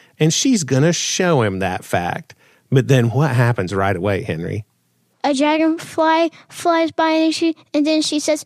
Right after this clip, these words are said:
Speaker 2: "Ooh, dragonfly," then jumps on Dad.
Speaker 1: Yeah, and takes off after the dragonfly. Well, she runs into Bingo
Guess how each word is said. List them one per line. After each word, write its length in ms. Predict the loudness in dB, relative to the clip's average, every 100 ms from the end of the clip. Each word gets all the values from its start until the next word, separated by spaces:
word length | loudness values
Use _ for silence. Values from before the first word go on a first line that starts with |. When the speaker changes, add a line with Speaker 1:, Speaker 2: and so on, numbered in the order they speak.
| -6 -4
Speaker 2:
"Ooh, 60 |
dragonfly," 560 | 0 0 -2 0 -2 0
then 220 | 0 0
jumps 260 | 2 0 0
on 160 | 0
Dad. 360 | 0 0 0 -2 _ _ _ _ -14 -12 -10 -10 -12 -4
Speaker 1:
Yeah, 280 | 2 4 4 2
and 200 | 0 -2
takes 560 | -6 0 2 2 2
off 280 | 2 2 2
after 320 | 0 0 0
the 100 | -2
dragonfly. 800 | 0 0 0 0 -4 -6 -6 -6 -10 _ _ _ _ _ _ _ _ _ _ _
Well, 80 | 0
she 200 | 2 4
runs 260 | 4 4 4
into 180 | 4 4
Bingo 760 | 4 2 2 0 0 -4